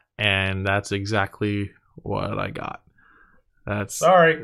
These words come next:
Speaker 1: that, you know, we'll get, we'll get 'em next time, much like the Sens. <laughs>
Speaker 2: Well,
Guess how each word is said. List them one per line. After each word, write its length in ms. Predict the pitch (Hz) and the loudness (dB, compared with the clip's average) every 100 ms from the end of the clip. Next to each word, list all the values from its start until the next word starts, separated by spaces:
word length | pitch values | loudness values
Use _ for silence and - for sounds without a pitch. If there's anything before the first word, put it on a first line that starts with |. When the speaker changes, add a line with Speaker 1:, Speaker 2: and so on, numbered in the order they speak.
| 98 | -2
Speaker 1:
that, 300 | 110 113 90 - | 2 4 2 -4
you 160 | 120 | 0
know, 180 | 110 104 | 2 4
we'll 100 | 113 | 6
get, 180 | 117 - | 6 6
we'll 120 | 131 | 6
get 160 | 127 127 | 8 8
'em 120 | 110 | 8
next 220 | 101 - | 2 -2
time, 240 | - 95 101 | -4 -4 -2
much 200 | 110 - | 0 0
like 140 | 107 | -2
the 80 | 107 | -2
Sens. 600 | - 87 85 - - - | -2 2 2 4 2 0
<laughs> 40 | - 117 143 | 0 2 6
Speaker 2:
Well, 500 | 147 147 143 190 | 8 10 10 10